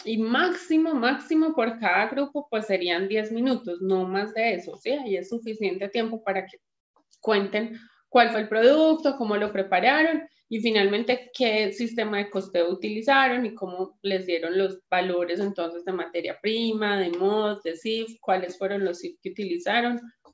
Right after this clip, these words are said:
<coughs> y finalmente cuál fue entonces el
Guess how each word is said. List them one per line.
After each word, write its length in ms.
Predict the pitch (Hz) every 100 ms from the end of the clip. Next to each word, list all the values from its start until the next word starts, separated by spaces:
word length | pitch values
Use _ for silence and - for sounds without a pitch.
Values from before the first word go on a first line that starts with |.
| _ _
<coughs> 680 | - - 311 - 349 220 226 - _ _ _
y 120 | -
finalmente 540 | 226 208 180 214 285 277
cuál 220 | 190 170
fue 120 | -
entonces 460 | 196 - 208 202 202
el 220 | 180 170